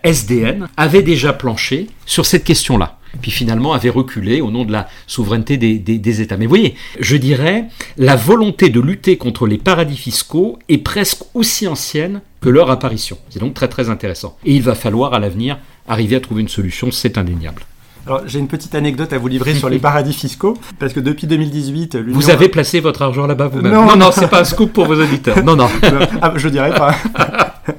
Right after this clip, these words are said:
Speaker 2: Euh, non, depuis deux mille dix-huit, l'Union européenne établit une liste. Alors,
Speaker 1: Oui.
Speaker 2: c'est pas des paradis fiscaux. La, la dénomination officielle,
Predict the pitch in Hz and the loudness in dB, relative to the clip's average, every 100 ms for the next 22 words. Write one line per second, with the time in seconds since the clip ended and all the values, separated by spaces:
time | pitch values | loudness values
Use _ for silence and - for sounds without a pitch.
0 | - - - - - 147 151 - - 214 | -12 -12 -12 -12 -4 -2 -2 -4 0 2
1 | 170 165 190 175 175 170 170 190 180 175 | 2 0 2 2 2 0 -2 -2 0 0
2 | 175 151 143 165 156 135 139 139 139 165 | 2 2 2 0 0 0 -2 -2 0 0
3 | 185 - - - 147 123 92 82 - 113 | -2 -4 -10 -10 -6 -4 -4 -10 -8 -6
4 | 135 131 127 139 147 139 139 - 175 151 | -2 -2 0 0 -2 -4 -8 -4 -2 0
5 | 117 120 127 135 135 143 139 143 139 131 | -2 -2 0 0 0 -2 -2 -4 -4 -6
6 | 131 - 147 131 | -6 -2 -2 -2